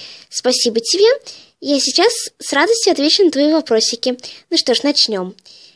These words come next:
Первый вопрос: со скольки лет увлекаешься пони? Я увлекаюсь пони с десяти лет,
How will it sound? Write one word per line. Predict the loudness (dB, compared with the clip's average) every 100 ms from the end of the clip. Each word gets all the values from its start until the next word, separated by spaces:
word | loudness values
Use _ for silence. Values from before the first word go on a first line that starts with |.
| _
Первый | -2 2 2
вопрос: | 2 2 2
со | 2 -2
скольки | -2 -2 2
лет | 2 2 0
увлекаешься | -2 -2 0 2 0 -2
пони? | -4 -4 -4 -6 -10 -20 -20 -20 _
Я | 2 4
увлекаюсь | 4 2 0 2 2 2 0 -2
пони | 0 2 2 2 2 2 0
с | -2 -4
десяти | -4 -4 -4 -4
лет, | -2 2 2 0